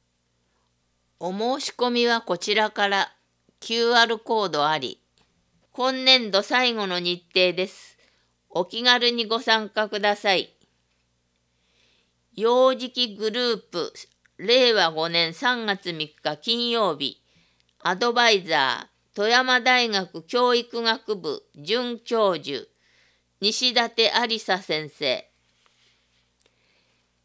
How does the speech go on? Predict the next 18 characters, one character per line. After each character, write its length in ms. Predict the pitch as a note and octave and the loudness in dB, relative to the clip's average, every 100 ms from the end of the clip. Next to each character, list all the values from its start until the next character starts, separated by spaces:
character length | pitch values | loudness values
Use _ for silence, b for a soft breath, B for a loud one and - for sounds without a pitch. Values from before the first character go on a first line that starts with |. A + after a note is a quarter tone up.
| _ _ _ - | _ _ _ -6
学 380 | F3+ F#3 A#3+ B3 | -4 -4 -2 4
齢 260 | B3+ A#3+ | 6 4
期 140 | A#3+ A3+ | 0 -2
グ 160 | A#3 | -2
ル 100 | A#3 A3+ | 0 -2
ー 20 | - | -2
プ、 300 | - C#3 - _ _ _ - | -8 -10 -12 _ _ _ -6
令 320 | G3 C4+ B3+ | 2 4 4
和 160 | A3 F#3 | 2 0
五 180 | F3+ | -2
年 280 | F3 E3+ D#3+ | 0 0 -2
二 120 | E3 | -2
月 300 | G#3+ B3 - A#3+ | 0 0 -2 0
八 240 | A#3 A3+ | 2 0
日 200 | A3+ B3+ | 0 -2
水 360 | - A#3 A#3 A#3 | -2 -4 0 2
曜 240 | G#3 E3+ | 2 0
日。 280 | D3 - | -4 -10